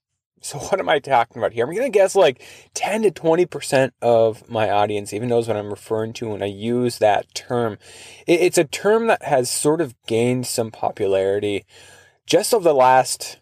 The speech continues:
seems like the last couple months, to my knowledge. But in many ways,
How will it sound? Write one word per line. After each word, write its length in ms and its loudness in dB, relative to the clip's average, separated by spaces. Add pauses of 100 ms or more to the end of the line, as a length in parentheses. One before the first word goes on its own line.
seems 240 -8
like 120 -2
the 120 -10
last 240 0
couple 220 -14
months, 340 -4
to 160 -16
my 300 0
knowledge. 760 -2 (920)
But 120 2
in 140 0
many 260 4
ways, 440 0